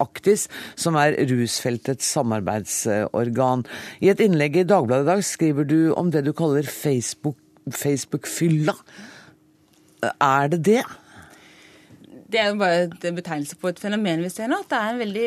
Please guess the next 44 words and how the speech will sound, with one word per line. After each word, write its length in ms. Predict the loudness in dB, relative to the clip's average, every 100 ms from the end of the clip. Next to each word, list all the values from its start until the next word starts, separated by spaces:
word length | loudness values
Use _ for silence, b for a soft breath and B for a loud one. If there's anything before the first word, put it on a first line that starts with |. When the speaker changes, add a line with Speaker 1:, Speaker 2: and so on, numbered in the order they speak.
| -4
Speaker 2:
vekst 380 | -8 -12 -12 -8
av 160 | -6
mengden 440 | -4 -4 -4 -4 -6
bilder. 480 | -4 -4 0 0 0
Eh, 380 | -6 -6 -6 -8
det 160 | -6 -4 -4
er, 100 | -6
eh, 240 | -6 -8 -10
så 80 | -8
den 380 | -6 -6 -6 -10 -14 -8 -2
bildestrømmen 580 | -2 -2 -4 -4 -4 -4
som 140 | -4
går, 160 | -6 -4
så 140 | -4
er 40 | -2
det 40 |
veldig 240 | -2 -2 -4
mye 240 | -6 -6 -8 -8
sol 240 | -8 -6
og 80 | -4
glede 260 | -4 -2 -4
og, 80 | -4
og 220 | -2 -2 -2
alkohol 400 | -6 -6 -6 -4
inn 160 | -4 -4
i 60 |
bildene. 360 | -4 -4 -4 -4
Speaker 1:
Mm. 120 | -6 -8 B B B -4
Speaker 2:
Og 240 | 0 0 -2 -4
det 140 | -2 -2
vi 80 | -4
mener 300 | -2 -4 -4
er 80 | -6
at 80 | -4
det 80 | -4
er 60 | -4
med 220 | -4 -8
på 80 | -4
å 280 | -2 0 0
gi 120 | 0 -2
et 120 | -4
inntrykk 360 | -8 -8 -10 -8
av 60 | -10
at 140 | -6